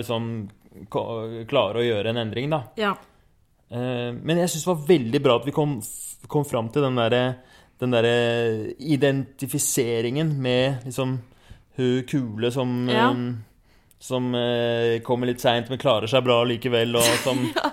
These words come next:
Speaker 1: hva, ikke
Speaker 2: Det
Speaker 1: vær så stresset, folkens, det må være lov å, altså,
Speaker 2: Ja.
Speaker 1: er det noen flere sånne, på en måte, kanskje underbevisste belønninger du får av å
Speaker 2: Ehm.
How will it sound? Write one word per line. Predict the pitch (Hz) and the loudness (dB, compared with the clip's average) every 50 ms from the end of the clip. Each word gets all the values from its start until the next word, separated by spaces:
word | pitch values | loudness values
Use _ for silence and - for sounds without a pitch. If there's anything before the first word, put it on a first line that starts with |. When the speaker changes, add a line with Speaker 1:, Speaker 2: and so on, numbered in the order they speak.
| - - _ - | -6 -12 _ -16
Speaker 1:
hva, | - - 120 120 120 - 117 117 - - - - | -12 -10 -8 -6 -6 -6 -6 -8 -8 -10 -10 -8
ikke | 160 156 - | -4 -2 0
Speaker 2:
Det | - 190 | 0 2
Speaker 1:
vær | 180 151 185 | 0 0 0
så | 180 | -2
stresset, | - - 208 185 - - 190 185 156 | 0 0 -2 0 2 2 0 2 2
folkens, | 202 190 - - 196 190 190 185 175 - - | 0 -2 0 0 0 0 0 -2 -4 -6 -8
det | 165 170 | -6 -4
må | 165 165 | -2 0
være | 165 165 165 | 0 0 0
lov | 156 156 147 | 0 0 2
å, | 160 156 151 151 139 120 | 4 4 4 4 2 2
altså, | 147 147 - 147 143 139 139 139 | 2 2 2 4 4 4 4 4
Speaker 2:
Ja. | 220 233 277 294 294 - - - - - - | 2 2 0 -2 -6 -10 -18 -20 -20 -6 0
Speaker 1:
er | - 135 | 2 2
det | 139 156 | 2 2
noen | 175 180 | 0 -2
flere | 175 - - 143 127 123 120 120 117 120 127 139 147 | -2 -4 -2 0 2 4 6 4 4 4 2 0 0
sånne, | 160 143 131 131 143 135 120 - - _ - 92 - - - _ | -2 -2 -2 -2 -2 -4 -8 -12 -18 _ -20 -20 -20 -20 -14 _
på | 143 143 | -6 -4
en | 143 | 0
måte, | 131 117 113 117 - 123 123 123 127 131 123 - _ _ _ _ _ _ _ _ _ - | 0 0 -2 -2 -2 0 0 2 0 -2 -4 -10 _ _ _ _ _ _ _ _ _ -8
kanskje | - 139 123 139 - | -6 -6 -4 -2 -2
underbevisste | 151 135 120 110 104 113 110 117 113 - - 143 123 | -2 -2 0 0 -2 0 -2 -2 -4 -2 -4 0 2
belønninger | 131 131 127 120 117 113 110 110 117 123 127 | 2 4 4 4 2 2 0 -2 -2 0 0
du | 131 123 | -2 -2
får | - 135 147 180 185 | 0 0 2 4 2
av | 160 131 | 2 2
å | 131 131 135 135 135 135 131 - - - _ _ _ _ _ _ _ _ _ _ _ _ _ _ _ _ _ _ _ _ _ _ _ _ _ _ - - - - - - - _ _ _ _ _ _ _ - 254 | 2 0 0 0 -2 -4 -6 -8 -14 -20 _ _ _ _ _ _ _ _ _ _ _ _ _ _ _ _ _ _ _ _ _ _ _ _ _ _ -20 -20 -20 -20 -20 -20 -20 _ _ _ _ _ _ _ -10 -6
Speaker 2:
Ehm. | 254 254 254 262 262 254 254 254 254 254 254 254 254 262 262 | -2 0 2 2 2 0 0 0 0 0 0 0 0 0 -2